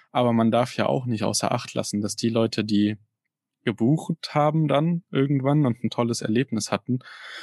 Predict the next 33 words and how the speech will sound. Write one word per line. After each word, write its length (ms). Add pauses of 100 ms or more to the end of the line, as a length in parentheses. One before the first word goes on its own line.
(240)
ähm, 300
erstens 400
für 160
euch 200
Werbung 320
machen, 240
indem 320
sie 100
euch 180
irgendwie 320
markieren, 640 (240)
wenn, 300
wenn 140
sie 140
euch 220
auf 100
Social 300
Media 380
finden 420 (380)
und 220
eure 260
Wohnung 340
toll 240
finden 280
und 140
zweitens 600 (840)
ja 140
dann 180
auch 260
relativ 420
unkompliziert 800
einfach 320
wiederkommen 640